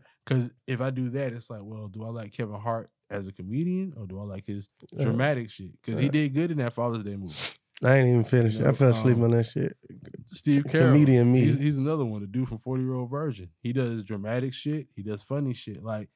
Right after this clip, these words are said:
Speaker 2: Funny shit all day. I don't even wanna see him in nothing serious.
Speaker 1: But that's what I'm saying. Like, but it's hard for me to choose a movie 'cause there's movies that, uh, make me crack the fuck up. Like, uh, any of them white boy movies, like Superbad or, like, uh,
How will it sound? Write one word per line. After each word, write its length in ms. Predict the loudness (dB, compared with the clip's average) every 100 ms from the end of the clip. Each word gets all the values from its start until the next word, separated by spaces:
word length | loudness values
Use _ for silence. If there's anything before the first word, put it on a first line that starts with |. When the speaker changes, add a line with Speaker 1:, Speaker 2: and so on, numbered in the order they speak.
| _ -2
Speaker 2:
Funny 360 | 6 8 8
shit 220 | 6 6 6
all 160 | 6
day. 180 | 6 6 6
I 40 |
don't 140 | 6 6
even 100 | 6
wanna 120 | 4
see 160 | 6 6
him 180 | 6
in 120 | 6 6
nothing 300 | 4 2 0
serious. 320 | 0 0 2
Speaker 1:
But 120 | 2
that's 160 | 2 2
what 60 |
I'm 40 | 0
saying. 260 | 2 2
Like, 160 | 0 -2
but 120 | -4
it's 100 | -4
hard 220 | 0 0 0
for 60 |
me 100 | -2
to 120 | -2 -6
choose 360 | -2 -2 -2
a 40 | -4
movie 380 | -4 -2 -4 -6
'cause 220 | -8 -8
there's 260 | -6 -4 -2
movies 420 | -2 0 -2 -4 _ _ _ -6
that, 180 | -6 -6
uh, 280 | -8 -8 -14 _ _ -10
make 220 | -6 -2
me 100 | -4
crack 400 | -2 0 0 -2
the 80 | -12
fuck 300 | -6 -6 -4
up. 200 | -6 -6
Like, 300 | -8 -10 -10 -14 _ _ _ _ _ _
uh, 320 | -6 -4 -6 -10 _ _ _ _ _ _ _ _ _ _
any 220 | -2 0
of 60 | 2
them 140 | 0
white 240 | 0 -2 -2
boy 200 | -8 -6
movies, 340 | -6 -6 -6
like 140 | -8 -6
Superbad 800 | -6 -4 -6 -4 -4 -4 -6
or, 120 | -8 -8
like, 360 | -8 -8 -12 _ _ _ -16 -6
uh, 320 | -4 -4